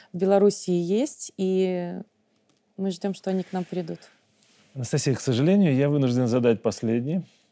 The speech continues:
Speaker 2: околофилософский вопрос. Знаю, что перед спектаклями вы всегда молчите.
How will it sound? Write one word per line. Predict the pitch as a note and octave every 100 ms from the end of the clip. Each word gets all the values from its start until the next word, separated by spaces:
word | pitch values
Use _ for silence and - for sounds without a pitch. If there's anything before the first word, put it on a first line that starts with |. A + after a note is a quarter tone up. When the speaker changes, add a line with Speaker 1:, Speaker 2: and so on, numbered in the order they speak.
| _ E3
Speaker 2:
околофилософский | A#2+ B2 A#2+ A#2+ A#2 G#2+ G#2+ - A#2
вопрос. | A#2 D3+ D3+ D3 - _ _ _
Знаю, | - A#2+ F3
что | G3+ D#3+
перед | C#3 C3+
спектаклями | B2+ C3 G#2+ E3 E3+ E3 A#2+
вы | A2
всегда | C3 - A2 G#2+
молчите. | G#2+ G2+ - - -